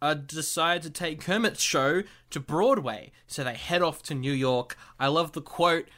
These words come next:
They're all walking around saying different things, and Kermit is there, buried in the mix, and he's saying, "Wow, we've made it. We're really here. There's so many New Yorkers. Look at 'em all." <laughs>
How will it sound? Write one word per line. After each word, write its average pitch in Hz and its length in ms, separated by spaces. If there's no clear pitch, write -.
They're 143 180
all 147 120
walking 147 320
around 127 360
saying 135 340
different 127 400
things, 123 340
and 120 160
Kermit 120 380
is 117 160
there, 110 300
buried 175 400
in 147 140
the 135 80
mix, 135 340
and 135 80
he's 135 140
saying, 135 260
"Wow, 190 420
we've 180 220
made 240 280
it. 131 100
We're 233 160
really 214 300
here. 262 300
There's 220 180
so 220 140
many 165 260
New 247 140
Yorkers. 185 500
Look 302 160
at 185 80
'em 143 120
all." 131 640
<laughs> - 60